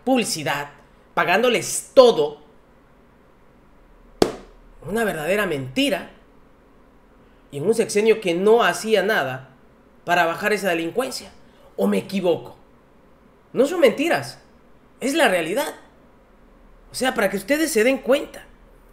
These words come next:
Ahorita escucho en reiteradas ocasiones cómo la oposición empieza a decir que se celebra de seguridad si en los primeros tres años del presidente de la República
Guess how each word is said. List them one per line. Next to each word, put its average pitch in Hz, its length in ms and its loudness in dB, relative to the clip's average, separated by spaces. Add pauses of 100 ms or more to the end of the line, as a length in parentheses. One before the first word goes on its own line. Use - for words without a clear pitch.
(640)
Ahorita 233 720 2 (100)
escucho 247 480 2
en 214 100 6
reiteradas 214 560 2
ocasiones 208 540 0
cómo 233 280 4
la 185 320 4
oposición 175 880 -2
empieza 202 380 0
a 170 40 0
decir 170 520 -6 (1500)
que 254 120 0
se 240 140 -2
celebra 220 400 4
de 196 120 4
seguridad 175 800 0
si - 140 -4
en 180 80 2
los 175 140 -2
primeros 214 360 0
tres 214 200 -2
años 214 240 2
del 175 100 -2
presidente 190 480 -2
de 175 80 2
la 170 140 2
República 269 640 -2